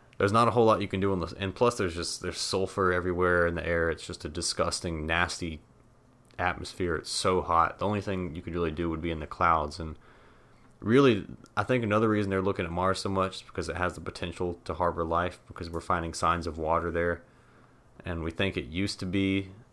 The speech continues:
um, more like Earth with a higher oxygen concentration, and now it doesn't have that anymore. And there's, there's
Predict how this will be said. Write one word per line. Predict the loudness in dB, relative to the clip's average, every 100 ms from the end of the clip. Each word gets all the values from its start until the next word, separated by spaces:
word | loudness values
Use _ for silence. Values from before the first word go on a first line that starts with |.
| _ -6
um, | -4 -2 -6 -12 -20 _ -20 -20 -20 -20 -8
more | -2 2
like | 2 2
Earth | 0 0 -4
with | -8
a |
higher | 0 2 2
oxygen | 0 -2 -6 -8
concentration, | -6 -6 -6 -2 -2 -2 -8
and | -4
now | -4
it | -2
doesn't | -2 -4 -4
have | -2 -2 0
that | -2 -2
anymore. | -6 -6 -6 -8 -12 -20 _ -20 _ _ _ _ _ -12
And | -4
there's, | -4 -4
there's | -4 -4 -2 -6